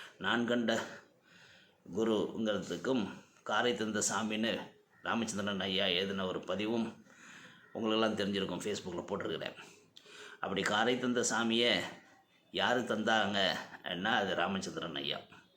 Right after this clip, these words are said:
அதனால அவரு இன்னும் ஆரோக்கியத்துடன் கண்டிப்பாக நம்ம இன்னும் பல காலம் வாழ்த்தி கொண்டு, வாழ்ந்து கொண்டு இருக்க வேண்டும், நம்முடன் இருக்க வேண்டும். அவரோட வாழ்த்து இன்று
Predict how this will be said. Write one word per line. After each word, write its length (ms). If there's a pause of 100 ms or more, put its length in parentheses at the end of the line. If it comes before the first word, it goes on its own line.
(560)
அதனால 320
அவரு 600
இன்னும் 320
ஆரோக்கியத்துடன் 760 (1120)
கண்டிப்பாக 680 (720)
நம்ம 260 (1900)
இன்னும் 580
பல 240
காலம் 260
வாழ்த்தி 280
கொண்டு, 340
வாழ்ந்து 300
கொண்டு 240
இருக்க 200
வேண்டும், 500
நம்முடன் 500
இருக்க 280
வேண்டும். 460 (1080)
அவரோட 380
வாழ்த்து 360
இன்று 600